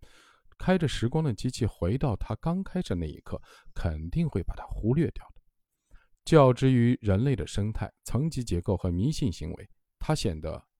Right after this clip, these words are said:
太没劲了。但一些猿人通过互相交换食物、交换工具，让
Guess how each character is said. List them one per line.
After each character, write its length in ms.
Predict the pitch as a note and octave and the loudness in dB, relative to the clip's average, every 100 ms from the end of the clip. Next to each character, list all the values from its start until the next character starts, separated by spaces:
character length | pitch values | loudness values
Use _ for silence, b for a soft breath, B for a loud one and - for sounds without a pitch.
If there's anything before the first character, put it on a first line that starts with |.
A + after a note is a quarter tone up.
| _ _ | _ _
太 220 | - G#3+ A2+ | -6 -4 -4
没 160 | D2+ | -8
劲 160 | - - | -10 -14
了。 100 | _ _ _ _ _ _ _ - | _ _ _ _ _ _ _ 0
但 160 | A2 | 2
一 40 | F#2+ | 2
些 140 | G2 | 0
猿 200 | F2 D#2 | -2 -4
人 100 | D#2 - _ - | -6 -12 _ 0
通 160 | A#2+ | 2
过 140 | G#2+ F2 | 2 2
互 180 | G#2+ | 2
相 180 | F#2 F2 | 2 0
交 200 | - A2+ | 2 0
换 200 | - G2+ | 2 0
食 200 | - D#2 | -2 -6
物、 160 | F#2 - _ - | -8 -10 _ -2
交 200 | C3 C3 | 0 0
换 220 | C#3 E2+ | -2 -4
工 180 | G2+ A2 | -2 -4
具， 180 | - - b b b | -4 -10 b b b
让 240 | C#3 A#2 | 4 4